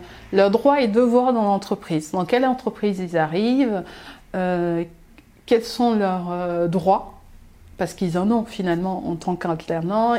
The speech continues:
ils ont les mêmes droits que les salariés, et, euh, ils ont un avantage dans le sens où on paie quand même leurs,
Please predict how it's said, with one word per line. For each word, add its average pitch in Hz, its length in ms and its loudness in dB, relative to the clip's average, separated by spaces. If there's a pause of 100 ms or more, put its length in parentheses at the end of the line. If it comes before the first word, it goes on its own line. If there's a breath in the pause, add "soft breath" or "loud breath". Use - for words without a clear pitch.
ils 196 140 -2
ont 185 40 -2
les 175 120 0
mêmes 208 180 0
droits 214 200 0
que 220 140 -10
les 175 120 -2
salariés, 196 760 0 (600 loud breath)
et, 196 320 2
euh, 180 840 0 (160)
ils 233 160 4
ont 294 60 8
un 269 80 6
avantage 226 480 4
dans 233 80 2
le 220 80 -2
sens 208 260 -4
où 285 300 2
on 196 100 -2
paie 240 180 2
quand 240 160 2
même 233 120 2
leurs, 202 140 -4